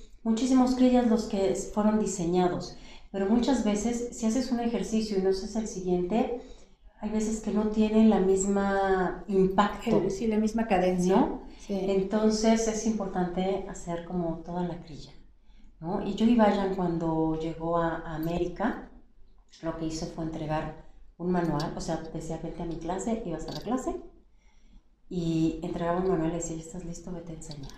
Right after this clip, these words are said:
Speaker 1: Porque yo no vine aquí a coleccionar alumnos, vine a formar maestros.
Speaker 2: Wow. La disciplina.
Speaker 1: La disciplina es lo más importante que hay.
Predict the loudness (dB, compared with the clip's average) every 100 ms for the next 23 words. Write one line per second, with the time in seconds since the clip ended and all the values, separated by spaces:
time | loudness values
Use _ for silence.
0 | -14 -14 -14 -18 -20 -20 -20 -20 -20 -14
1 | -8 -4 -2 0 0 0 -2 -8 -8 -12
2 | -12 -12 -8 -6 -4 -4 -4 -6 -6 -8
3 | -8 -10 -14 -10 -10 -10 -12 -16 -20 -20
4 | -20 -16 -14 -12 -14 -16 -18 -20 -20 _
5 | -18 -12 -10 -10 -14 -18 -20 -20 _ -10
6 | -8 -6 -8 -10 -6 -6 -6 -10 -18 _
7 | -20 -20 -20 -20 -20 -20 -20 -16 -14 -10
8 | -10 -8 -4 -2 -4 -4 -2 -2 -2 -4
9 | -10 -12 -12 -12 -14 -12 -10 -8 -10 -12
10 | -12